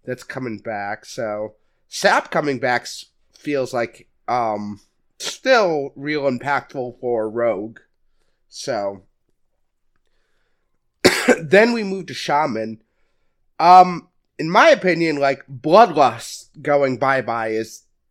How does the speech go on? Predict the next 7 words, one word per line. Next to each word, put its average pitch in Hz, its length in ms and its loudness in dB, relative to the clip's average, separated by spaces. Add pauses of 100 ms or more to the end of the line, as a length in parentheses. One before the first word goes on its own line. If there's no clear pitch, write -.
the 139 220 -6
huge 135 480 -8
thing 110 240 -6
here, 107 240 -6
right? 117 400 -6 (120)
Bloodlust 147 720 -6
going 101 560 -8